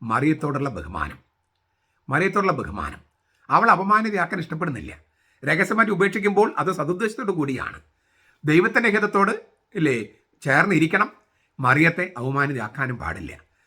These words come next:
അപ്പോൾ നിയമത്തെ, നിയമം അനുസരിക്കുമ്പോൾ പോലും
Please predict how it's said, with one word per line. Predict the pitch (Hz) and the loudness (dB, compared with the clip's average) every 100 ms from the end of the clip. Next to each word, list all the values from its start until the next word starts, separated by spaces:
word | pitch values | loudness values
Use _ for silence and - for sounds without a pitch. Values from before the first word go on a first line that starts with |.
| - | -10
അപ്പോൾ | 135 185 208 - _ _ _ 135 | 2 2 2 -4 _ _ _ -6
നിയമത്തെ, | 156 190 240 254 - 302 - | -2 0 0 0 0 -4 0
നിയമം | 160 220 277 | 2 2 2
അനുസരിക്കുമ്പോൾ | 202 202 240 220 233 233 | 2 2 -2 -2 0 0
പോലും | 214 170 180 185 | 2 2 2 0